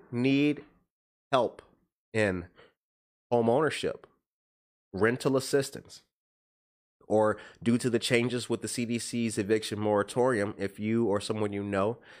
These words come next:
needs help with housing in the Aurora or Kane County area,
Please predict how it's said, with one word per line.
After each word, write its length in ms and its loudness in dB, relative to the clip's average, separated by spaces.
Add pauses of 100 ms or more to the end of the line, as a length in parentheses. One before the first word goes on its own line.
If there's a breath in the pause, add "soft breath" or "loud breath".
(140 loud breath)
needs 200 0
help 260 0
with 120 -2
housing 540 0
in 140 -4
the 160 0
Aurora 600 4
or 260 2
Kane 480 2
County 480 0
area, 480 2